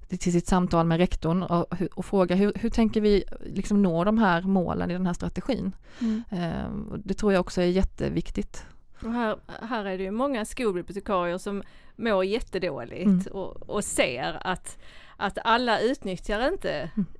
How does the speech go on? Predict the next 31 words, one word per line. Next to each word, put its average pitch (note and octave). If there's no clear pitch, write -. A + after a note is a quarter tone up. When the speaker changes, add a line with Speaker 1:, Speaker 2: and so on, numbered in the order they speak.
Speaker 3:
skolbiblioteket. G3
Alla A#3+
elever G#3
får F3
inte, G3
Speaker 1:
Mm. D#3
Speaker 3:
eh, -
får -
inte D4
lära G3
sig F#3
samma -
saker, D#3+
får -
inte F#3
samma, D#3
eh, C#3+
möjlighet G3
med, G3
med F#3
tillgång. F#3
Och, F#3+
och F#2
s-, -
och -
så G#3+
tror A3+
man F3+
att F#3
det F3+
är, E3+